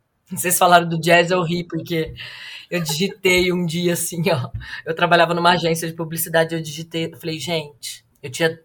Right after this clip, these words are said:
dezenove anos, eu falei, "Gente, eu não conheço nada de música,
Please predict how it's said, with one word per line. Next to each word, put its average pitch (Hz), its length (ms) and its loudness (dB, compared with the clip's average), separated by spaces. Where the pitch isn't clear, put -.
dezenove 165 580 4
anos, 143 240 -4
eu 151 80 -10
falei, 147 320 -12
"Gente, 160 280 -4
eu 165 40 -6
não 165 80 -6
conheço 165 340 0
nada 170 300 -2
de 175 120 -10
música, 147 540 -14